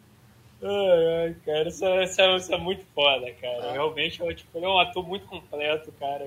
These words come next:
Speaker 1: isso. Mas, tipo, eu acho uma pena, tipo, você... aí, isso que eu falo em relação a, a, por isso que eu não dou tanto crédito, assim, ao Oscar.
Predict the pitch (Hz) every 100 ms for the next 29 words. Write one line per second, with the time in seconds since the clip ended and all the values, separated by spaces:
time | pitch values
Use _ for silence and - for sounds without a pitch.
0 | 139 143 - 151 151 - - _ - _
1 | _ - 302 - 226 247 220 220 233 240
2 | 240 - 214 220 226 233 202 - 214 175
3 | 170 - 208 175 170 208 226 180 202 -
4 | - 220 196 196 185 175 175 170 165 175
5 | 185 160 143 - - - 190 - 220 220
6 | 202 214 220 220 233 - 180 190 190 -
7 | 196 - 180 190 - 185 185 165 160 -